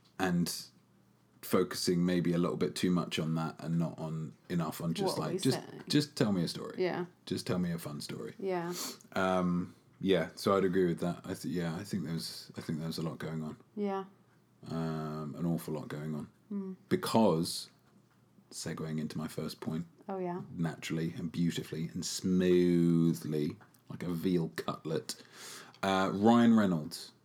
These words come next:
Speaker 2: Yeah.
Speaker 1: is thumbs up.
Speaker 2: Yes.
Speaker 1: We spoke in Avengers Infinity War about perfect castings.
Speaker 2: Yeah.
Speaker 1: And I believe we had Tony Stark, Thor,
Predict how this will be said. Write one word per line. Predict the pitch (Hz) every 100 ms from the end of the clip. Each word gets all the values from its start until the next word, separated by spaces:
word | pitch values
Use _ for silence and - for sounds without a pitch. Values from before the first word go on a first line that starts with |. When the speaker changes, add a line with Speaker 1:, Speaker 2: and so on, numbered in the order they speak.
| _ _ -
Speaker 2:
Yeah. | 196 175 _ _ _ -
Speaker 1:
is | 90 85 82 - - - _ _ _ _ _
thumbs | - 175 165
up. | 151 - - _ _ _
Speaker 2:
Yes. | 226 214 190 - -
Speaker 1:
We | 95 98 92
spoke | - 107 101 -
in | 104 101
Avengers | 98 104 95
Infinity | 98 98 104 95 90
War | 85 80 76
about | 92 85 98 90 82 - - - _ _ _ _ _ _
perfect | - 90 - -
castings. | 92 85 - 73 69 - - _ _
Speaker 2:
Yeah. | 208 190
Speaker 1:
And | 87
I | 85
believe | 87 90 90 85
we | 90 87 78 - _ -
had | 87 85 78 - - -
Tony | - 101 92
Stark, | - 87 82 - - - _ _ _ _ _ _ _ _ _
Thor, | - - 104 90 82 82